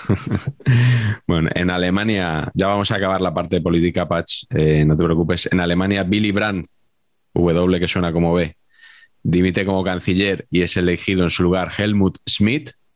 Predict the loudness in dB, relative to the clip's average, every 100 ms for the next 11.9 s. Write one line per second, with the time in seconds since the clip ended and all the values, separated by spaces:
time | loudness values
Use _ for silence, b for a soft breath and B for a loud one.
0 | B B B B B _ 0 2 2 0
1 | 2 0 0 -2 -4 -4 -6 -2 0 0
2 | 0 0 0 2 2 2 2 0 -4 -4
3 | 0 2 0 0 -2 -2 0 2 2 2
4 | -2 -6 -4 -4 -2 -2 -2 -4 -10 -8
5 | -2 0 0 -2 0 0 2 2 2 2
6 | 0 -2 -4 -2 0 2 0 0 0 -4
7 | -8 B B B B B -4 -2 0 0
8 | 0 -2 0 0 0 0 -2 -2 0 0
9 | 0 0 -2 -6 -8 -4 -2 -2 -2 -2
10 | 0 0 -2 -2 -4 -4 -4 -2 -2 0
11 | 0 0 0 0 -2 -2 0 0 -2